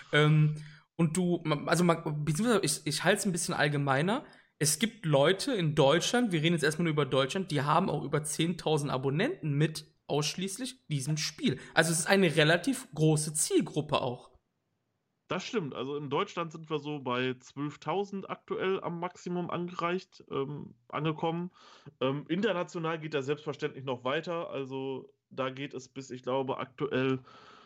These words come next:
Speaker 2: hat der größte hundertsechsundzwanzigtausend
Speaker 1: Boah.
Speaker 2: Abonnenten. Und das halt für ein, ich meine, Wrestling ist eine Nische und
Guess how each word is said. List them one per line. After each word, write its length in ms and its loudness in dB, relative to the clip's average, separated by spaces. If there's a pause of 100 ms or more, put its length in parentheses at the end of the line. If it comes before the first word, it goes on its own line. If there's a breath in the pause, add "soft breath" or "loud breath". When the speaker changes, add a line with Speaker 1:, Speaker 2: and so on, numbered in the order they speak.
(420 loud breath)
Speaker 2:
hat 220 -4
der 120 2
größte 480 -6
hundertsechsundzwanzigtausend 1300 -2
Speaker 1:
Boah. 60 -2
Speaker 2:
Abonnenten. 560 -6 (360 soft breath)
Und 220 -8
das 200 -4
halt 200 -2
für 240 -6
ein, 420 -4 (160 soft breath)
ich 120 -8
meine, 240 -2
Wrestling 400 -8
ist 140 -16
eine 220 -12
Nische 600 -8 (800)
und 480 -10